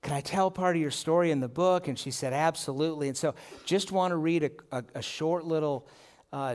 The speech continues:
two sentences out of her story here because it just, it just gets me every time. "Tears ran down my cheeks, and I felt deeply grateful. And at that moment, I knew what I needed to do.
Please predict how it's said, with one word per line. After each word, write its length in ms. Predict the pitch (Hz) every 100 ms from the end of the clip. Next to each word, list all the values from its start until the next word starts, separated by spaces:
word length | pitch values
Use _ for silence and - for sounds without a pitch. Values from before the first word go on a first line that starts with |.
| -
two 180 | 175 170
sentences 720 | - 156 147 143 - 139 123
out 180 | 139 131
of 100 | 117
her 160 | 139
story 520 | 123 - 147 151 127
here 260 | 113 120 113
because 520 | 117 - 123 117 - - - -
it 120 | 127
just, 320 | - 147 147 - - -
it 60 | -
just 200 | 139 -
gets 280 | 151 135 -
me 140 | 127
every 220 | 131 127
time. 560 | 127 143 127 120 113 113 - - - -
"Tears 520 | 160 165 170 160 - -
ran 320 | 139 139 139 135
down 260 | 135 139
my 200 | 139 135
cheeks, 560 | 131 - 131 117 - 135
and 100 | 127
I 100 | 120
felt 600 | - 135 131 - - -
deeply 460 | 139 147 147 143 139
grateful. 640 | 131 123 120 - 110 95 _ _ _ _ _ _ _ _ -
And 100 | 143
at 140 | 175
that 200 | 196 208
moment, 360 | 165 170 160 139
I 140 | 135
knew 280 | 135 147 156
what 140 | 156 147
I 140 | 139
needed 400 | 131 135 127 120
to 80 | 123
do. 400 | 107 107 101